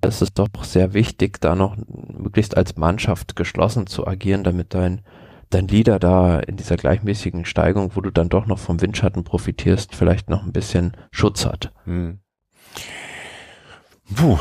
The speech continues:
Speaker 2: wir werden sehen. Ähm, Ankunft in Mailand, äh, Sprintankunft in Mailand, da könnte der Giro zu Ende sein, denkt sich manch einer wahrscheinlich, ne?
Speaker 1: <laughs> Ja, eben, ich hab mich auch gefragt, also die Etappe am Sonntag,
Speaker 2: Was das
Speaker 1: dann
Speaker 2: soll.
Speaker 1: ist das, äh,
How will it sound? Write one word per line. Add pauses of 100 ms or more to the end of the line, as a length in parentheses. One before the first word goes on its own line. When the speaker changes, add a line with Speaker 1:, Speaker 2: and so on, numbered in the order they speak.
(180)
Speaker 2:
wir
werden
sehen. (320)
Ähm, (560)
Ankunft
in
Mailand,
äh,
Sprintankunft
in
Mailand,
da
könnte
der
Giro
zu
Ende
sein,
denkt
sich
manch
einer
wahrscheinlich, (360)
ne?
Speaker 1:
<laughs> (460)
Ja,
eben,
ich
hab
mich
auch
gefragt,
also
die
Etappe
am
Sonntag,
Speaker 2:
Was
das
Speaker 1:
dann
Speaker 2:
soll. (680)
Speaker 1:
ist
das, (100)
äh,